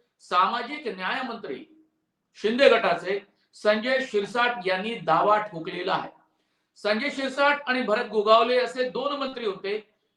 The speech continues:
ज्या दोन मंत्र्यांना मागच्या महायुतीच्या सरकारमध्ये शिवसेना शिंदे गटाकडून मंत्रिपद दिलं गेलं नव्हतं आणि ते दिलं गेलं नव्हतं म्हणून त्यांच्या वेगवेगळ्या वक्तव्यांनी ते कायम चर्चेत राहायचे.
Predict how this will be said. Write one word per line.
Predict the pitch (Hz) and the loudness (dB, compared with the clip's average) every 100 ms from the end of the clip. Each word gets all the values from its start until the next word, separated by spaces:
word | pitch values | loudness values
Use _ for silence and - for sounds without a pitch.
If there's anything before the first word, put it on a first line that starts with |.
| _ 139 | _ 2
ज्या | 202 220 | 4 6
दोन | 185 247 262 | 4 0 0
मंत्र्यांना | 233 202 202 185 185 196 226 - - | -6 -4 -2 -2 0 0 -2 -6 -18
मागच्या | 123 143 160 - 233 226 | -10 -2 -2 -2 2 2
महायुतीच्या | 226 160 214 208 196 202 190 220 220 | 2 -4 -4 -4 -6 -10 -6 -2 -2
सरकारमध्ये | 180 160 165 190 185 185 208 233 | -4 -6 0 0 0 -4 -4 -6
शिवसेना | - 160 160 190 202 226 - - _ _ | -10 -14 -10 -4 0 0 -2 -14 _ _
शिंदे | - 214 240 247 | -2 0 4 4
गटाकडून | 220 196 190 202 190 | 4 0 0 -4 -4
मंत्रिपद | 160 165 190 202 190 | -8 -6 -6 -4 -4
दिलं | 160 165 175 | -4 -6 -4
गेलं | 165 151 135 | -4 -4 -6
नव्हतं | 135 175 214 226 - - _ | -10 0 2 2 0 -14 _
आणि | - 185 | -2 0
ते | 190 196 | 2 2
दिलं | 135 202 269 | 2 6 6
गेलं | 254 220 | 8 4
नव्हतं | 190 165 170 | 0 -2 -4
म्हणून | 165 175 | -4 -4
त्यांच्या | 180 170 190 | -6 -4 -4
वेगवेगळ्या | - 196 220 220 226 | -2 -2 -2 -2 0
वक्तव्यांनी | 214 - 226 185 147 123 _ _ - | -2 -2 -4 -4 -8 -16 _ _ -6
ते | |
कायम | 190 170 175 185 | -2 0 -2 -4
चर्चेत | 151 143 165 160 | -8 -6 -8 -8
राहायचे. | - - - - | -8 -10 -14 -20